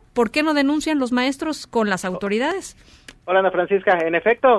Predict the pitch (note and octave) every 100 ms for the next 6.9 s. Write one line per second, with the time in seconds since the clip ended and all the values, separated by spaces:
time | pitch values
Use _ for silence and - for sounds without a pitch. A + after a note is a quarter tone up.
0 | D3+ C3 F3+ F#3 G3 F3 F3+ G3 D#3 -
1 | F#3 G3 G#3+ F#3+ D3+ C#3+ E3 F3 E3+ E3+
2 | D#3+ E3 D3+ E3+ F#3 E3 - E3+ F3+ D#3+
3 | - E3+ - E3+ D3 - - - D3 D3
4 | D3+ E3 - F#3+ G#3 G#3+ F3+ F3 A#3 -
5 | F3 D#3+ E3 E3 A#3 D4 A#3 F#3+ E3+ E3
6 | E3+ G#3 G#3 E3 D3+ F#3 F#3+ G3+ F#3+